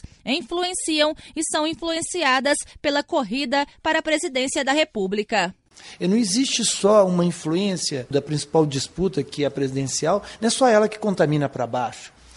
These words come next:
Speaker 2: Há uma contaminação mútua. Os governos puxam, né, os candidatos ao governo puxam votos pros seus candidatos a presidente.
Speaker 1: Na corrida pelos governos, as disputas nos três maiores colégios eleitorais,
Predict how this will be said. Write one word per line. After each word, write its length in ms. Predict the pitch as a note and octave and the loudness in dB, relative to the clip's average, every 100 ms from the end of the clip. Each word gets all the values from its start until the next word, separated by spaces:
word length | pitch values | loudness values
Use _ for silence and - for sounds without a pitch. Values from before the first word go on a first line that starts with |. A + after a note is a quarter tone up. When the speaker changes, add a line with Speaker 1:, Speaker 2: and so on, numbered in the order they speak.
| - | -4
Speaker 2:
Há 120 | D#3+ | 2
uma 160 | F3 G#3 | 4 4
contaminação 640 | G#3+ A3 G#3 F#3+ G3 G#3 A#3+ | 2 2 2 2 0 -2 0
mútua. 500 | A#3+ A3 - B2 - _ - - | 0 0 -2 -12 -16 _ -20 -6
Os 140 | D3 | -4
governos 460 | D#3 C#3+ F#3+ F#3+ F3+ | -2 2 2 2 0
puxam, 480 | - G#3 A3+ - C#3+ | -2 -2 -2 -4 -4
né, 140 | D#3 | -2
os 120 | G3 | -2
candidatos 460 | - D#3+ C#3+ D#3 D#3 | -2 -2 0 0 0
ao 60 | |
governo 400 | D#3 C#3 C#3+ F3+ | -4 -2 0 0
puxam 400 | F#3+ A3+ C4+ C4+ | 0 2 2 2
votos 560 | A3 D#3 F#3+ A#3+ - - - - - | 2 6 6 4 -4 -16 -18 -18 -8
pros 140 | C#4+ | -4
seus 180 | - F3+ | -2 -4
candidatos 440 | A3 A3+ G#3+ A3+ | -4 -2 -2 0
a 60 | E3+ | -4
presidente. 580 | - C3+ B2+ B2 A2+ C#3+ - | -4 -6 -6 -12 -14 -18 -8
Speaker 1:
Na 120 | A#3+ | -6
corrida 340 | B3+ B3+ C#4 B3+ | -2 -2 -2 -2
pelos 260 | B3+ A#3+ | -4 -4
governos, 560 | G#3 G#3 A#3 D4+ E4 C#4+ | -4 -2 2 2 0 -2
as 220 | C4+ C4+ | 0 0
disputas 640 | C#4+ - - F4+ E4 B3+ A#3 | -2 -6 -6 -4 -4 -4 -6
nos 140 | C4+ | -8
três 300 | - C#4 C#4+ | -6 -2 -2
maiores 500 | C#4 B3 C4 F4 D4+ | -2 -2 0 0 -2
colégios 560 | - A#3 B3+ C4+ A3+ G3+ | -4 0 0 0 -2 -4
eleitorais, 560 | G#3 G3+ F#3+ G#3 C#4 | -4 -4 -2 0 0